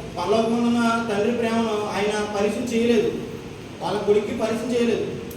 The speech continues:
పరిచయం చేయలేదు కాబట్టి వాళ్ళ కొడుక్కి తండ్రి ప్రేమ అంటే ఏంటన్నది తెలియలేదు. అలాగే ఇప్పుడు చదువుకున్న టెన్త్ క్లాస్లో ఒక అక్క ఒకరోజు సాక్ష్యం చెప్పింది,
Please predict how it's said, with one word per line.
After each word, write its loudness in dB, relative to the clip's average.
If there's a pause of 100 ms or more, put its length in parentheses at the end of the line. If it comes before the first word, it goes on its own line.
పరిచయం 0
చేయలేదు 4
కాబట్టి 2 (680)
వాళ్ళ 2
కొడుక్కి 0
తండ్రి 2
ప్రేమ 2
అంటే 2
ఏంటన్నది 0
తెలియలేదు. 2 (960)
అలాగే -2
ఇప్పుడు -2
చదువుకున్న 0
టెన్త్ -2
క్లాస్లో -2
ఒక -2
అక్క 0
ఒకరోజు 0
సాక్ష్యం -2
చెప్పింది, 0